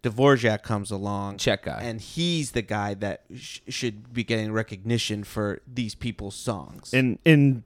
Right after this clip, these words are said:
Speaker 3: some very controversial ways, sure, you could, you could frame it like that.
Speaker 1: Great. No, I think that, that makes sense.
Speaker 2: Yeah,
Speaker 3: So
Speaker 2: that seems very American.
Speaker 1: So Amer-, African American, Native American, Dvorak,
Speaker 2: Sh-,
Speaker 1: in
Speaker 2: Czech
Speaker 1: that order.
Speaker 2: American.
Speaker 1: And, uh, yeah, uh, I'm sorry, African American,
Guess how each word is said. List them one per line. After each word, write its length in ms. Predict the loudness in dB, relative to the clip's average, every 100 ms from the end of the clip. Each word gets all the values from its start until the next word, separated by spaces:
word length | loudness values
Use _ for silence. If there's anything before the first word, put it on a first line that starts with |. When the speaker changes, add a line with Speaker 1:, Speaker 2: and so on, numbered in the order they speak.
| _
Speaker 3:
some 200 | 0 4
very 200 | 8 8 8
controversial 680 | 4 4 4 4 4 4
ways, 300 | 6 6 6
sure, 240 | 6 6 6
you 100 | 4
could, 260 | 0 -2 -2
you 120 | 0
could 120 | 0
frame 240 | 2 4 4
it 60 |
like 220 | 2 -2 2
that. 80 | 6
Speaker 1:
Great. 300 | 6 4 6
No, 180 | 8
I 160 | 8 6
think 180 | 4 2
that, 200 | 2 2
that 180 | 0 0
makes 220 | 0 -2
sense. 400 | -4 -4 -10 -20 _
Speaker 2:
Yeah, 180 | 0 8
Speaker 3:
So 340 | 10 10 6 2
Speaker 2:
that 160 | 0 2
seems 220 | 4 2
very 260 | 4 6 6
American. 420 | 4 0 0 0
Speaker 1:
So 260 | 4 4 4 2
Amer-, 260 | 2 2 8
African 400 | 8 8 2 0
American, 480 | 2 -2 -4 -10 -12 _ _ 0
Native 320 | 4 6 4
American, 560 | 0 -6 -8 -12 -14 -20 _ -6
Dvorak, 680 | -4 0 0 0 -4 -8 -4
Speaker 2:
Sh-, 120 | 4
Speaker 1:
in 180 | 6 6
Speaker 2:
Czech 120 | 6
Speaker 1:
that 220 | 8 10
order. 220 | 8 6
Speaker 2:
American. 300 | 4 -2 0
Speaker 1:
And, 200 | 2 2 -2 -20 -20 _
uh, 40 | 0
yeah, 240 | 2 2 0 0
uh, 160 | 4 6
I'm 140 | 4 4
sorry, 260 | 4 4 0 _ 2
African 320 | 4 4 0
American, 320 | -2 -4 -6